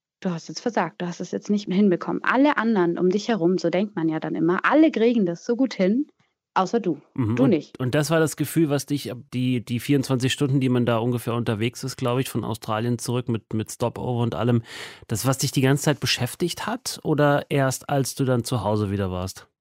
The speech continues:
Speaker 1: Ja, nee, gar nicht. Also während diesem Flug war ich einfach nur noch heilfroh zurück. Also da war ich wirklich in diesem Fluchtmodus und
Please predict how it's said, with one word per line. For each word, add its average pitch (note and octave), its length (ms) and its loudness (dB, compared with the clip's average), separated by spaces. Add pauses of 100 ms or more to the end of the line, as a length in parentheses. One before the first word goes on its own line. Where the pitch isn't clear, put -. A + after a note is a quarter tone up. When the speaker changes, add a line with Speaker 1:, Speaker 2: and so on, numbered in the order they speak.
(520)
Speaker 1:
Ja, F#3+ 260 2
nee, F3 220 4
gar D3 180 -2
nicht. D3 240 -6
Also F#3 240 -4
während G3+ 220 0
diesem G3+ 180 0
Flug C#4 380 0
war F#3 100 0
ich F#3 140 -4
einfach G3 160 -2
nur F#3 120 2
noch F3+ 220 -2
heilfroh F#3+ 380 -4
zurück. F#3+ 480 -6
Also F3+ 180 -4
da E3+ 140 -2
war E3+ 100 0
ich F3 100 -10
wirklich G#3 280 -6
in F#3+ 80 0
diesem F#3 240 -2
Fluchtmodus A#3 880 0
und F3+ 320 -2